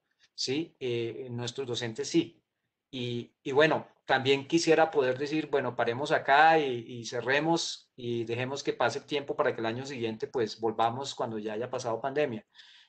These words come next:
Pero, pues, la vida continúa y nuestra tarea es la de, la de, como les dije, tratar de ofrecer lo mejor para que nuestros docentes puedan estar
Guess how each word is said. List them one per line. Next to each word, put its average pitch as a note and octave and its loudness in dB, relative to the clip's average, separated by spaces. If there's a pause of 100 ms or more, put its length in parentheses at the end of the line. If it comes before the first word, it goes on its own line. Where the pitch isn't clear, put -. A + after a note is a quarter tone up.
(140)
Pero, C#3 6
pues, C3 4
la C3 6
vida C#3 6
continúa E3+ 6
y E3 6
nuestra C3 -6
tarea B2+ 4
es D3 2
la D#3+ 6
de, C#3 4
la B2+ -4
de, B2 -6
como B2+ -6
les A#2 -2
dije, C3+ -2 (260)
tratar B2 2
de C#3 4
ofrecer C3 0
lo D3 2
mejor D3+ 2
para C#3+ 2
que B2 -8
nuestros A2+ -10
docentes A2+ -6
puedan C3 0
estar A2+ -4